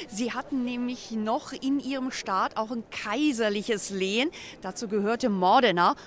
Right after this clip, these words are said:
Und dann sind sie also dann in die zweitwichtigste Stadt umgezogen. Und, äh, wir stehen jetzt also gerade im Innenhof des Castello Estense. Das ist zum Symbol der Familie geworden,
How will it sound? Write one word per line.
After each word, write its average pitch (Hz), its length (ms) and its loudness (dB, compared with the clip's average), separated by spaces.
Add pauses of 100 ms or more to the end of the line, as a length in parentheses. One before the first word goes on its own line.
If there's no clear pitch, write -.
(120)
Und 240 100 -6
dann 247 120 -2
sind 214 200 -6
sie 233 100 -4
also 202 260 -2
dann 202 220 -2
in 208 100 -2
die 196 120 -2
zweitwichtigste 196 800 -6
Stadt - 380 -4
umgezogen. 196 920 2 (360)
Und, 320 380 -4
äh, 285 200 -2
wir 240 180 -4
stehen 302 300 -4
jetzt 302 160 -4
also 254 220 -6
gerade 208 420 -2
im 220 280 -6 (100)
Innenhof 226 720 0 (240)
des 226 160 -4
Castello 240 640 -2 (120)
Estense. 226 1080 2 (320)
Das 247 320 -8
ist - 240 -12
zum 254 260 -2
Symbol 226 1040 2 (460)
der 233 180 0
Familie 233 680 0
geworden, 190 640 2